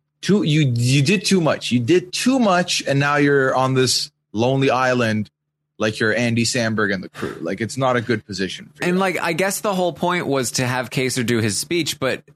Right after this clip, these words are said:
Speaker 2: there was n-, literally nobody in the audience of Kaser's speech that hadn't already been talked to by Ian that, like, needed to know the, you know what I mean? Like, uh, like,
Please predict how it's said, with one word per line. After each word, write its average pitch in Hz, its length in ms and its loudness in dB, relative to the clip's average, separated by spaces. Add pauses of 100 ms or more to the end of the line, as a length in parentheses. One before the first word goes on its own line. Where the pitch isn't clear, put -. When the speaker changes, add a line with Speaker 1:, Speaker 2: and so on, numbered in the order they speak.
Speaker 2:
there 135 320 -2
was 127 200 0
n-, 127 300 2
literally 202 540 0
nobody 127 520 -2
in 113 120 0
the 107 140 2
audience 113 360 -2
of 92 60 -2
Kaser's 101 380 -2
speech - 280 -4
that - 140 -4
hadn't 123 360 -4
already 113 380 -2
been 101 160 0
talked - 380 -8
to 95 120 0
by 87 280 -4
Ian 87 480 -2
that, 95 180 -4 (1000)
like, 113 160 0
needed 113 400 0
to 110 80 0
know 110 180 0
the, 104 180 -2
you 123 80 0
know 156 60 0
what 156 80 0
I 156 60 -2
mean? 165 340 -2 (320)
Like, 131 320 -2
uh, 120 440 -2 (340)
like, 120 560 -6